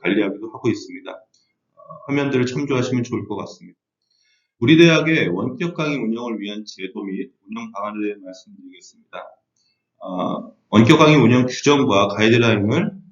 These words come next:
각각 만들었습니다. 학칙 제사십일 조의 이 항에 온라인 강좌 운영에 필요한 사항을 규정하였고요.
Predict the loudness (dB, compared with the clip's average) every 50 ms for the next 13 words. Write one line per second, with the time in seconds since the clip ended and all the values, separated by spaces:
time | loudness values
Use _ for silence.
0 | _ _ _ -10 -8 -4 -2 0 0 2 2 2 2 2 2 0 0 -4 -6 -6
1 | -6 -4 -4 -6 -6 -8 -12 -18 _ _ _ _ -8 -6 -4 -4 -6 0 2 2
2 | 2 4 4 2 2 2 0 0 4 4 4 4 4 0 0 2 4 4 4 2
3 | 2 0 -2 -2 -2 -4 -6 -10 _ _ _ _ _ _ -6 -4 -2 -2 -2 -2
4 | -4 -4 -6 -10 _ _ _ _ _ _ _ -8 -4 -2 -2 0 0 0 -2 -2
5 | -4 -6 -6 -6 -2 0 0 0 0 -2 -4 -4 -6 -8 -10 -10 -6 -6 -6 -6
6 | -6 -8 -8 -8 -8 -12 _ _ -10 -10 -10 -10 -12 -16 -18 -18 _ -8 -6 -6
7 | -6 -6 -8